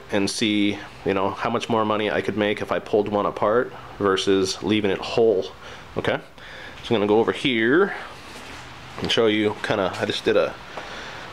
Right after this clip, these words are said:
quick breakdown. Um, this, these two power supplies, that one there and this one here, were identical, same weight. Um, they weighed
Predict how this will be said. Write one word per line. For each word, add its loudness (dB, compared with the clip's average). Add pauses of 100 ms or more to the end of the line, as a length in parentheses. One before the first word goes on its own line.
(100)
quick 2
breakdown. 2 (300)
Um, 2
this, 2
these 2
two 0
power 2
supplies, 2
that 4
one 4
there 4 (380)
and 2
this 2
one 2
here, 4
were 6
identical, 2 (240)
same 0
weight. 2 (500)
Um, 4
they 4
weighed 2